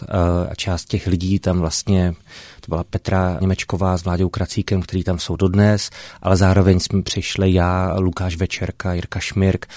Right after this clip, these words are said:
vlastně jako na cucky a všichni jsme se spojili dohromady a nějaký čas jsme fungovali společně, takže, mm, já jsem vlastně udělal také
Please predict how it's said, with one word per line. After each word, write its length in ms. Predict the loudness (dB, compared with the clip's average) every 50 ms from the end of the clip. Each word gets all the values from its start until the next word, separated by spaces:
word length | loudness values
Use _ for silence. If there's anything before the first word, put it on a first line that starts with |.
| -20 -20 -18 -10 -8
vlastně 280 | -8 -8 -6 -4 -4
jako 200 | -4 -4 -4 -4
na 100 | -4 -4
cucky 440 | -4 -6 -8 -10 -10 -4 -2 -2 -2
a 40 | -2
všichni 300 | -2 -4 -4 -2 0 0
jsme 160 | 0 0 0
se 100 | 0 -2
spojili 500 | -4 -6 -2 2 4 6 8 8 8 6
dohromady 640 | 6 4 2 2 4 4 4 4 4 4 2 2 2
a 180 | 2 0 0 2
nějaký 320 | 2 2 0 0 -2 -4
čas 380 | -2 -2 -2 -2 -2 -4 -6 -8
jsme 280 | -8 -8 -4 -2 -2 -2
fungovali 580 | 0 0 0 2 2 4 4 4 4 2 0 -4 -8 -16 -20 -20 -20 -20 -20 -20 -18 _ -12
společně, 680 | -10 -2 2 4 4 4 2 0 -2 0 2 2 2 2
takže, 420 | 0 -2 -2 2 2 2 2 2
mm, 420 | 0 -2 -4 -8 -8 -10 -12 -12 -8
já 160 | -6 -4 -4 -4
jsem 140 | -2 -2
vlastně 420 | -2 -2 -2 -2 -2 0 0 0 0
udělal 480 | 0 -2 -2 0 2 2 2 2 0
také 360 | -2 -4 -8 -6 -4 -4 -4